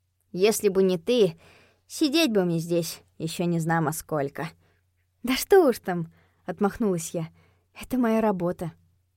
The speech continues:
«И всё-таки». Клод медленно поднялся и поклонился мне. Искренне, с почтением. Так что мне внезапно защипало в глазах. «Спасибо, Диана», повторил он. «Благодаря тебе я теперь могу уйти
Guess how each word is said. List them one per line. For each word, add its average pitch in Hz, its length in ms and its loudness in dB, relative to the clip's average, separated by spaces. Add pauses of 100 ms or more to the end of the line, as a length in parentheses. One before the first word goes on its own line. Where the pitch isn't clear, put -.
(180)
«И 175 120 -2
всё-таки». 165 640 -2 (640)
Клод 240 300 4
медленно 202 400 2
поднялся 190 580 -2
и - 40 0
поклонился 170 680 -4
мне. 151 300 -6 (520)
Искренне, 190 760 -2 (200)
с - 120 -8
почтением. 175 880 -2 (300)
Так 208 180 0
что - 180 -6
мне 208 220 2
внезапно 208 560 2 (300)
защипало 196 580 -4
в - 20 -4
глазах. 190 600 -4 (240)
«Спасибо, 190 720 -2
Диана», 143 540 -6 (460)
повторил 196 600 -2
он. 175 280 -6
«Благодаря 190 540 4
тебе 208 400 4
я 185 60 4
теперь 185 300 0
могу 170 240 0
уйти 165 500 -2